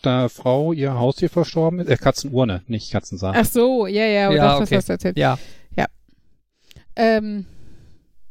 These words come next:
Speaker 2: was ich gerade, was mich gerade getriggert hat, war nicht nur die feine englische Art, äh, sondern, äh, d-, äh, hier, äh, klick hier und subscribe und follow my channel oder was auch immer.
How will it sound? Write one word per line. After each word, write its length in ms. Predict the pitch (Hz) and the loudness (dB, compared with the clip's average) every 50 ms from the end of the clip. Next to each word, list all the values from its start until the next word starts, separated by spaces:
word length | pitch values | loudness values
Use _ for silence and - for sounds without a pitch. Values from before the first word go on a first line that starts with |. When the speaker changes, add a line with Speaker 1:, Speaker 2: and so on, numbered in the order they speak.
| - - - | -18 -10 -2
Speaker 2:
was 200 | 208 226 233 - - | 0 0 0 2 0
ich 180 | 330 359 - | -2 -2 -2
gerade, 260 | - - 214 202 196 196 | 0 2 2 2 4 4
was 140 | 214 - | 2 2
mich 160 | - 277 302 - | 0 0 -2 0
gerade 240 | - 269 254 254 | 2 2 2 4
getriggert 460 | 240 240 - - 220 196 185 180 175 175 | 2 0 -2 -2 -2 0 2 2 4 2
hat, 120 | 185 180 | 2 2
war 100 | 196 202 | 2 2
nicht 160 | 220 233 - 254 | 2 2 2 2
nur 60 | 233 | 2
die 100 | 220 208 | 2 2
feine 280 | - 226 220 220 220 | 2 2 2 2 2
englische 380 | 208 208 202 190 185 - 196 - | 0 -2 -4 -4 -2 -2 -2 0
Art, 260 | - 208 233 302 - - - - - - - - - - - - | 2 2 2 2 0 -2 -6 -10 -8 -8 -8 -8 -8 -8 -6 0
äh, 300 | - 240 233 233 240 240 | 2 4 4 4 4 2
sondern, 400 | 208 214 220 226 247 262 277 277 | 2 0 0 0 0 0 -2 -2
äh, 460 | - - 226 233 233 226 226 226 226 208 | 0 2 2 4 4 4 4 4 2 0
d-, 440 | 202 - - 151 214 214 220 220 220 | -2 -4 0 2 4 4 4 4 2
äh, 40 | 190 | 2
hier, 260 | 233 233 233 226 214 202 | 2 4 4 4 4 2
äh, 80 | 226 - | 2 2
klick 220 | - - 240 233 | 2 2 2 4
hier 180 | - 247 240 233 | 4 4 4 2
und 100 | 233 - | 2 0
subscribe 760 | 226 202 - - - - 233 240 233 208 196 226 247 - - | -4 -4 -4 -4 0 2 2 4 4 4 2 0 0 -2 0
und 260 | - 202 208 208 - | 0 0 0 -2 -2
follow 240 | - - 208 202 202 | 0 2 2 4 4
my 140 | 196 190 190 | 2 2 2
channel 440 | - - 233 220 208 196 190 190 | 2 2 2 2 2 2 0 2
oder 140 | - 190 185 | 2 2 2
was 160 | 202 226 226 | 2 2 2
auch 60 | 233 202 | 0 0
immer. 240 | 180 202 208 240 | 0 0 2 0